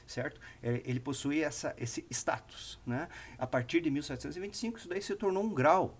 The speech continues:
né? E começou a se desenrolar, sabe? Então a maçonaria não foi uma coisa que veio pronta nesse sentido, mas ela começou a agregar uma série de conhecimentos, o que era mais valioso, né?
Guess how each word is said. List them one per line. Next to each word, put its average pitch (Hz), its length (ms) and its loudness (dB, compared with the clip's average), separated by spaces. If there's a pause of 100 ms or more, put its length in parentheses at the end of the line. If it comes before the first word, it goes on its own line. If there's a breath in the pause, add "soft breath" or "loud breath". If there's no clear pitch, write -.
né? 143 240 0
E 190 220 0
começou 196 340 -2
a - 20 -2
se - 160 -6
desenrolar, 170 800 0 (240 loud breath)
sabe? 139 200 -2
Então 160 160 2
a 170 40 4
maçonaria 170 420 2
não 185 100 -2
foi 180 120 -4
uma 165 100 2
coisa 165 240 0
que - 80 -4
veio 160 240 4 (380)
pronta 170 480 6
nesse 104 220 -6
sentido, 104 440 -6
mas 123 160 0
ela 147 120 2
começou 151 320 -2
a 170 40 4
agregar 160 360 0
uma 180 160 -2
série 180 480 -2
de 170 80 -6
conhecimentos, 156 680 -2
o 117 40 -4
que 147 120 -4
era 156 140 0
mais 170 300 -2
valioso, 156 580 4
né? 113 160 -2